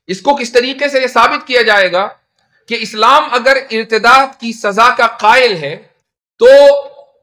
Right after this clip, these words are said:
ये बिल्कुल इंसाफ पर मबनी अमल है, इंसाफ पर मबनी रवैया है। परेशानी उस वक्त होती है जब हम हक़ इख्तियार को एक आला अखलाकी उसूल के तौर पर कबूल कर लेते हैं,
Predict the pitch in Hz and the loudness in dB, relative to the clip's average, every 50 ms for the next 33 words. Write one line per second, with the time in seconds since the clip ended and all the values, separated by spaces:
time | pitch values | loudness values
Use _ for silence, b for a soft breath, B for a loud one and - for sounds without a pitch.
0 | _ _ _ _ - 147 165 226 240 202 170 226 262 285 285 - 302 294 285 233 | _ _ _ _ -18 -8 0 0 0 0 0 -4 -4 -4 -4 -6 -6 -6 -4 -6
1 | 226 220 - - 226 240 254 254 - 247 240 214 220 220 220 226 220 214 202 196 | -8 -10 -6 -2 0 0 0 -2 -2 -4 -2 -2 -2 -6 -4 -4 -4 -2 -2 -2
2 | 190 175 151 127 113 - _ _ - 170 185 - - 214 220 240 247 240 - 247 | -2 -6 -8 -12 -18 -20 _ _ -12 -12 -12 -8 -4 0 0 0 0 0 -2 -2
3 | 226 208 208 214 240 247 240 220 202 180 170 156 147 131 107 101 _ _ _ _ | 0 0 -2 -4 -2 -2 -2 -2 -2 -2 -6 -8 -8 -10 -10 -10 _ _ _ _
4 | _ _ _ _ _ _ _ _ _ _ _ _ _ _ _ _ 202 214 226 233 | _ _ _ _ _ _ _ _ _ _ _ _ _ _ _ _ -4 -2 -2 0
5 | - 262 262 269 302 311 294 - 302 294 - 311 320 320 294 269 247 254 226 196 | 2 2 0 0 0 -4 -8 -8 -10 -8 -2 0 0 0 2 -2 -4 -4 -8 -14
6 | 160 139 113 107 _ _ _ _ _ _ _ 165 240 254 233 190 220 254 294 294 | -14 -14 -16 -18 _ _ _ _ _ _ _ -2 -2 0 0 -2 0 0 0 0
7 | 269 - - 226 - - _ - 277 285 240 240 - - - 220 214 214 226 240 | -4 -4 -4 -6 -6 -6 _ -6 -4 -4 -4 -6 -8 -8 -10 -4 0 2 4 4
8 | 262 262 262 - - 277 277 285 285 269 - _ _ _ _ - - _ _ - | 2 2 -2 -8 -6 -4 -2 0 -2 -2 -4 _ _ _ _ -20 -20 _ _ 0
9 | 214 247 262 175 - - - 175 190 196 214 233 247 262 262 262 262 262 262 - | 0 0 0 0 -4 -10 -4 0 2 2 2 2 2 2 2 2 2 0 -2 -6
10 | _ _ _ _ - 180 185 170 190 185 196 214 240 233 - 269 277 277 - 220 | _ _ _ _ -6 -6 -6 -6 -6 -2 0 0 0 0 -2 -10 -10 -10 -10 -12
11 | 208 - - 262 285 311 294 - - 247 - 247 247 247 240 240 269 269 277 277 | -12 -10 -8 -6 -4 -4 -4 -4 -6 -4 -2 0 -2 -2 -2 -2 -2 -2 -2 -4
12 | - - 247 233 302 294 - - 220 196 175 156 143 135 - 120 104 _ _ | -4 -4 -4 -2 -2 -4 -2 -2 -4 -4 -4 -4 -8 -8 -10 -20 -20 _ _